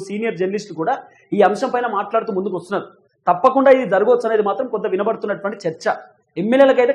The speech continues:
క్లారిటీ వచ్చేసింది already, మమ్మల్ని విడిచిపెట్టారు, ఎన్ని కోట్లైనా ఖర్చు పెట్టడానికి రెడీ కూడా అని చెప్పి కొంతమంది ఎమ్మెల్యేలు బీఆర్ఎస్ వాళ్ళతో డిస్కస్ చేస్తురట. అన్న మళ్ళీ మన పార్టీలోకి వచ్చేస్తామే, ఇక మేము తెలిసి తెలియక కాంగ్రెస్లోకి పోయినాం, మాకు అర్థం కాలే, అప్పుడు రేవంత్ రెడ్డి రమ్మన్నాడు పోయినాం, కానీ మేము ఉండలేమన్నా, మాకు ఇలా మర్యాద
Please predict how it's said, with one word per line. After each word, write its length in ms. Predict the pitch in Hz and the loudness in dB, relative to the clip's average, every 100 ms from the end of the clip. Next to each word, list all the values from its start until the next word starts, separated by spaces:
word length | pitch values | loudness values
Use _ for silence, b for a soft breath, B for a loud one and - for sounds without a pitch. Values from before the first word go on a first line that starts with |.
| 220 | 2
క్లారిటీ 280 | 214 214 233 | 2 2 -2
వచ్చేసింది 360 | 220 220 185 156 | 0 -4 -4 -4
already, 220 | 170 175 - _ _ - | -4 -6 -12 _ _ -6
మమ్మల్ని 220 | 185 196 | -4 -4
విడిచిపెట్టారు, 460 | 175 - 240 214 247 208 | -4 2 2 2 -2 -2
ఎన్ని 140 | 214 214 | -4 0
కోట్లైనా 300 | 226 226 226 | 0 0 -2
ఖర్చు 140 | 190 180 | -4 -2
పెట్టడానికి 300 | 208 208 185 | -2 0 0
రెడీ 140 | 180 202 | 0 0
కూడా 120 | 185 | 0
అని 100 | 180 | 0
చెప్పి 140 | 165 165 185 | -4 -6 -6
కొంతమంది 300 | 190 214 190 | -2 -2 -2
ఎమ్మెల్యేలు 340 | 202 214 214 254 - b b | -2 0 0 -2 -6 b b
బీఆర్ఎస్ 380 | 156 208 226 233 | 4 8 8 6
వాళ్ళతో 200 | 233 233 180 | 2 0 -2
డిస్కస్ 280 | 165 - 175 | -2 -6 -4
చేస్తురట. 340 | 175 180 151 - _ _ _ | -6 -4 -6 -8 _ _ _
అన్న 200 | 151 202 208 | -6 -2 2
మళ్ళీ 160 | 196 202 | 2 4
మన 60 | 196 175 | 2 0
పార్టీలోకి 340 | 175 185 190 170 | -2 -2 -6 -6
వచ్చేస్తామే, 420 | 190 175 170 180 - _ _ - | -6 -6 -4 -6 -12 _ _ -10
ఇక 60 | 170 | -6
మేము 140 | 175 175 | -4 -4
తెలిసి 220 | 180 202 190 | -4 -6 -4
తెలియక 260 | 190 196 196 | -4 -2 -4
కాంగ్రెస్లోకి 460 | 165 180 190 185 165 | -6 -6 -8 -6 -4
పోయినాం, 240 | 165 185 | -4 -4
మాకు 160 | 190 151 | -6 -6
అర్థం 180 | 151 190 | -4 -2
కాలే, 180 | 180 170 | -2 -2
అప్పుడు 260 | 156 - 175 240 - b b | -4 -6 -6 -6 -10 b b
రేవంత్ 260 | 165 190 190 | -2 -2 -2
రెడ్డి 160 | 190 190 170 | -2 0 0
రమ్మన్నాడు 380 | 170 180 180 190 170 | -2 -4 -2 -4 -4
పోయినాం, 240 | 170 180 170 | -4 -4 -6
కానీ 160 | 196 202 165 | -4 -4 -4
మేము 140 | 165 156 | -4 -4
ఉండలేమన్నా, 460 | 175 196 175 185 | -2 -2 -4 -6
మాకు 180 | 185 160 | -6 -4
ఇలా 100 | 170 | -4
మర్యాద 320 | 160 151 185 | -4 -2 0